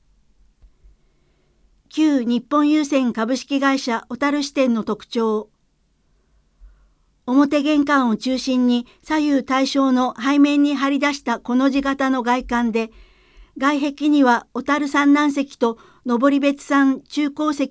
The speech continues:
を採用。設計、佐立七次郎。当時の日本郵船株式会社建築顧問、工部大学校、現在の東京大学工学部、造花学科第一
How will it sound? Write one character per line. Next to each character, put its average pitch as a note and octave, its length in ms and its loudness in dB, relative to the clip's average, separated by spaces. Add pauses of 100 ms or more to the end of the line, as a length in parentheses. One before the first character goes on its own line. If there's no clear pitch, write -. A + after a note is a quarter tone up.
(140)
を A3 80 0
採 A#3+ 320 -2
用。 A3 400 -2 (1500)
設 C4+ 300 -4
計、 C4 380 -2 (680)
佐 G#3 160 -2
立 C4+ 360 -6
七 C#4 260 -2
次 C4+ 120 2
郎。 A3+ 320 -2 (600)
当 D#4+ 200 0
時 C#4 160 2
の A#3 160 0
日 A#3+ 180 -2
本 D4 280 2
郵 D4+ 180 2
船 C4 260 0
株 A#3+ 240 -2
式 C#4 240 -4
会 C#4+ 240 0
社 A#3 220 -6
建 C#4 240 2
築 C#4 260 -8
顧 C4+ 160 4
問、 A3+ 300 0 (500)
工 D4+ 220 2
部 D4 120 0
大 D4 220 0
学 C#4+ 260 -2
校、 A3+ 440 -4 (400)
現 D4 200 2
在 C#4 200 0
の A3 100 -2
東 C4+ 240 0
京 C#4 220 0
大 C4+ 220 0
学 A#3 260 -6
工 B3+ 180 2
学 B3 300 -4
部、 G#3+ 180 -8 (640)
造 D4 220 0
花 C#4+ 160 -2
学 D4 200 -2
科 - 380 -6
第 C4 360 0
一 - 60 -14